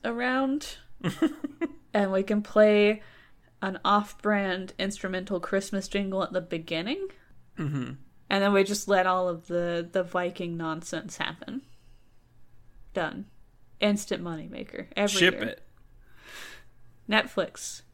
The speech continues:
Speaker 1: Call us.
Speaker 2: <laughs> Come on.
Speaker 1: <laughs> All right. Um,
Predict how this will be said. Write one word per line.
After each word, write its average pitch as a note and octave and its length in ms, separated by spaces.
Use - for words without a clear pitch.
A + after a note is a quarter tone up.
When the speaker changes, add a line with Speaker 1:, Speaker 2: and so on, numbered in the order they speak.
Speaker 1:
Call G#3 540
us. - 580
Speaker 2:
<laughs> - 400
Come F3 280
on. E3 560
Speaker 1:
<laughs> B3+ 60
All A3 100
right. F#3+ 280
Um, F#3+ 600